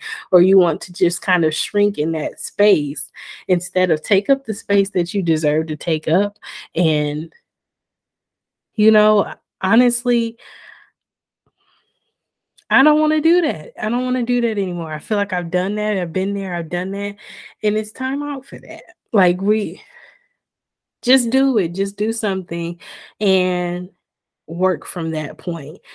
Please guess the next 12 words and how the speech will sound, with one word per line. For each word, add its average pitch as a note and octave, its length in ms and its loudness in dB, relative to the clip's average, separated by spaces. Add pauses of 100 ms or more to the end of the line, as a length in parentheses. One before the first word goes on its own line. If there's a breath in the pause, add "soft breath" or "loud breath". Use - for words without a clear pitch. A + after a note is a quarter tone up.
(280 loud breath)
instead F#3 500 0
of C#3+ 400 -4
not G3+ 340 2
doing D#3+ 340 2
anything, D3+ 500 -4
being E3 280 2
scared B3+ 580 -2
to F#3+ 100 -6
do D3 240 -4
anything, C#3 600 -6 (340 loud breath)
and D3+ 460 -2 (100)
being D#3 560 2